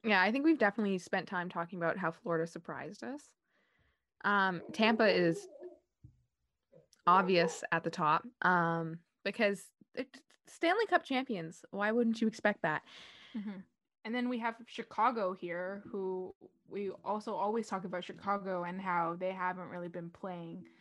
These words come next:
Speaker 2: um, you know, you know, the best in the last few seasons, but this season they've really kind of found their, their footing, and they've been playing a pretty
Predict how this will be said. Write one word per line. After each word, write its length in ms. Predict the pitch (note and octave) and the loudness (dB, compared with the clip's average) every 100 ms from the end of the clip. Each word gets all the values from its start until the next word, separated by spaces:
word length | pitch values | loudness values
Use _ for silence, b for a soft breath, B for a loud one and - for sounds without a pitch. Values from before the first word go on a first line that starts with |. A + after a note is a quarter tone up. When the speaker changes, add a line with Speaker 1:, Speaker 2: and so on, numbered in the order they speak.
| b b b - | b b b -8
Speaker 2:
um, 360 | F3+ E3+ E3+ - | -4 -4 -8 -14
you 100 | G3 | -12
know, 260 | F#3 E3+ - _ _ _ _ _ _ - | -8 -10 -10 _ _ _ _ _ _ -18
you 120 | D#4+ | -14
know, 80 | F4 A#3+ | -14 -2
the 100 | B3+ | 0
best 440 | G3 E3+ G#3 - | 2 0 -2 -6
in 120 | - A3 | 0 0
the 140 | G#3 | 0
last 520 | - F#3+ G3 G3 A3 - | -2 2 4 2 0 -4
few 160 | A3 | -2
seasons, 580 | G3+ G#3 G#3+ B3+ D4 C#4 | -2 0 4 6 6 6
but 260 | - G3+ G#3+ | 2 0 4
this 180 | A3+ | 2
season 380 | - A#3+ A3 A3+ | 4 4 6 6
they've 200 | G#3+ G3 | 4 4
really 240 | G3+ A3 G#3 | 4 4 2
kind 320 | - - A3+ | 0 0 2
of 80 | G3+ | 0
found 500 | - G3+ G#3+ A3+ G#3+ | 2 6 6 6 4
their, 680 | G3+ G3+ G3+ G3+ G3 F#3+ B B B B B B B B B - | 2 2 4 6 6 2 B B B B B B B B B -6
their 120 | G3 | -6
footing, 360 | - A#3+ C4 F#3 | 2 4 6 4
and 80 | |
they've 100 | F#3 | 2
been 140 | F#3 F#3+ | 2 -2
playing 340 | - G#3 G#3 | 0 0 2
a 60 | G3 | 0
pretty 680 | - - A#3+ B3 A#3+ A#3 | -2 2 6 6 6 2